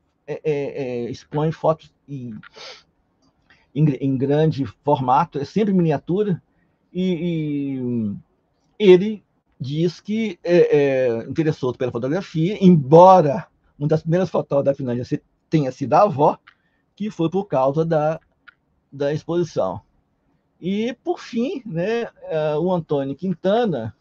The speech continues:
é, a exposição te-, esteve no Chile, esteve no Uruguai, na Venezuela, na Colômbia, aqui na Amé-, América do Sul, e foi inspirada nessa exposição que aconteceu, que o, o Antônio Quintana, que não participou da exposição,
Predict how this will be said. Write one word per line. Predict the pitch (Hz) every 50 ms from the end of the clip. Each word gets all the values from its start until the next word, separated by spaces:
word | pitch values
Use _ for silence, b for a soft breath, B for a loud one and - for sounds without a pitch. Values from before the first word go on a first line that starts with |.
| _ _ _ _ _ _ _ _ _ _ _ _ _ _ -
é, | 131 151
a | 143 - - 151
exposição | 156 - - 175 175 165 - - 180 202 208 - _ _ _ _ _ _
te-, | - 185 202 202 202
esteve | 160 - _ - 190 214 196
no | 190 165
Chile, | 151 - - - 214 214
esteve | 165 - 180 196 202
no | 180 190
Uruguai, | 165 160 139 143 151 170
na | 180 180
Venezuela, | 175 175 175 165 160 151 143 151 165
na | 160 156 156
Colômbia, | 156 160 143 135 139 160 190 -
aqui | - - 139
na | 131
Amé-, | 123 120 117 113 - _ -
América | 127 120 113 113
do | 117 110
Sul, | - - 120 131 233 190 _ _ _ _ _ _ _ _ _ _ _ _ _ _ _ -
e | 147 151 151 151 151 147 143 143 139 131 131 127 123 123 123 117 - _ _ _ _ _ _ _ _ _ _
foi | _ - 175 185 214
inspirada | 214 - - 240 226 190 185 180 170
nessa | 170 180 196 240 254 226
exposição | 196 - - 175 165 151 - - 170 170 180 196 214
que | - - 202 208
aconteceu, | 226 220 233 202 196 180 165 - - 170 160 - _ _
que | - 165 160
o, | 170 175 170 147 165
o | 170
Antônio | 165 160 - 135 139
Quintana, | - - 180 170 - - 156 156 165 180 202 208 _ _ _ _ _ _ _ _ _ _ _
que | - 117
não | 117 131 151
participou | 151 - 143 - - - - 123
da | 107
exposição, | 117 - - 117 104 - - 110 107 113 113 113 - -